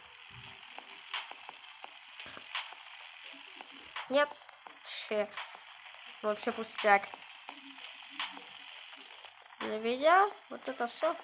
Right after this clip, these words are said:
пустяки. Ай! Короче, снова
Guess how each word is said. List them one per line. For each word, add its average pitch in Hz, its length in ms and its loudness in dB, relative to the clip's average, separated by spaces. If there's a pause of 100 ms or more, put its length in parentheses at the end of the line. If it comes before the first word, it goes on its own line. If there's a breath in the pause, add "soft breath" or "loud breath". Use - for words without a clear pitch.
(120)
пустяки. - 680 -6 (1800)
Ай! 370 440 12 (3250)
Короче, 226 420 6
снова 220 960 10